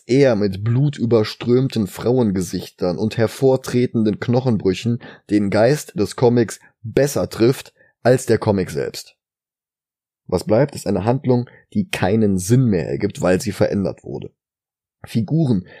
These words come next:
deren Motivation nicht mehr konsistent ist, weil sie verändert wurden.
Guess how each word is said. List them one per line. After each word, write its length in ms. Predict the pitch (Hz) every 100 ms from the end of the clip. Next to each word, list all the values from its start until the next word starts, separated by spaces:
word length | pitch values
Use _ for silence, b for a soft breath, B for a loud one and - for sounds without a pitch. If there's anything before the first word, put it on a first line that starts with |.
| B
deren 220 | 104 110
Motivation 800 | 117 131 120 113 - 143 123 80
nicht 260 | 104 151 -
mehr 160 | 131 123
konsistent 640 | 135 120 117 - 131 143
ist, 300 | - - -
weil 220 | 175 127
sie 120 | 123 120
verändert 500 | - - 120 92 -
wurden. 320 | 78 73